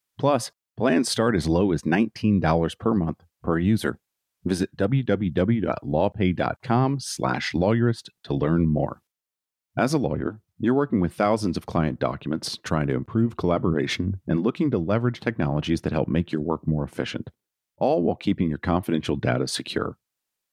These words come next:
Experience a better way to work with NetDocuments, the number one cloud-based document management platform for law firms of all sizes,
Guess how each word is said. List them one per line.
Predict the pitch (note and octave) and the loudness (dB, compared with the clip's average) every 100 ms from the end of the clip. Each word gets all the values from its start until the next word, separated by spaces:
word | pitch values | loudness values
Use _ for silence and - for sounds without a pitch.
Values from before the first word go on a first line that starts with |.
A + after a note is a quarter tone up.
| - | -8
Experience | A2+ - C#3 F#3+ G3 | -6 -2 0 0 -2
a | - | -2
better | G#2+ A#2 | 0 2
way | A#2+ C3 | 2 2
to | A#2+ | 2
work | D#2 B1 - - | 0 -2 -8 -6
with | E2 - | -4 -4
NetDocuments, | D2 - F2+ G2 - - - - - _ _ | -6 0 0 0 -2 -8 -8 -12 -14 _ _
the | E2+ | -2
number | F2 A2+ D3+ | 2 2 2
one | C#3 C3 A#2+ | 4 2 0
cloud-based | - D#2 A2 A2+ D#2 F2+ - | 0 2 2 0 -2 -2 -4
document | D2+ F2 B2 B2 | -2 0 0 2
management | E2+ F2 G2 D2 | 2 2 0 -2
platform | D2+ C2+ - C#2 C#2+ | -2 -2 -2 -4 -4
for | - | -4
law | C#2+ D2 F#2 | 0 0 0
firms | F#2+ F2+ D#2+ | 0 0 -2
of | C#2+ | -2
all | B1+ D2+ | -2 -2
sizes, | - A#1 - - - | -2 -2 -2 -6 -12